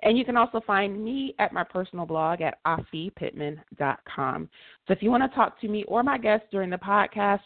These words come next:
just dial in at six four six, seven eight seven, one six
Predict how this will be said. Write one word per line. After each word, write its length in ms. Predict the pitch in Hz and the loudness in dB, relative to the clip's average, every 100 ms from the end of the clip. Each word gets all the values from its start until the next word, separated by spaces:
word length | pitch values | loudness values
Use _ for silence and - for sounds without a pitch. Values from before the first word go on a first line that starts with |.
| - | -4
just 220 | 175 - | -4 2
dial 300 | 160 156 160 | 4 6 4
in 320 | 165 208 240 - | 4 4 2 2
at 240 | 160 - - | 2 2 -2
six 160 | 185 - - | -8 -8 -4
four 200 | 160 156 - | -2 -2 0
six, 260 | 269 320 - _ _ _ _ _ - | -2 -2 -14 _ _ _ _ _ 0
seven 280 | 247 285 247 | 0 2 2
eight 180 | 220 - | 2 2
seven, 360 | 185 185 185 180 | 2 2 2 -2
one 280 | 175 190 180 - | -2 -2 -6 -8
six 180 | 180 | -8